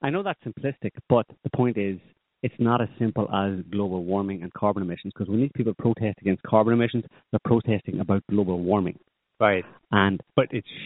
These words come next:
Speaker 2: fueled, I think it's fueled by the fact that something is changing. It's just that when they see changing, it's filtered through all this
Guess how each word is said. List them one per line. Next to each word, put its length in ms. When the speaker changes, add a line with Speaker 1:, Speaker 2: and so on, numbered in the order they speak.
Speaker 2:
fueled, 460
I 100
think 180
it's 140
fueled 360
by 540
the 80
fact 300
that 120
something 320
is 160
changing. 360
It's 120
just 160
that 80
when 160
they 120
see 160
changing, 300
it's 200
filtered 300
through 240
all 260
this 180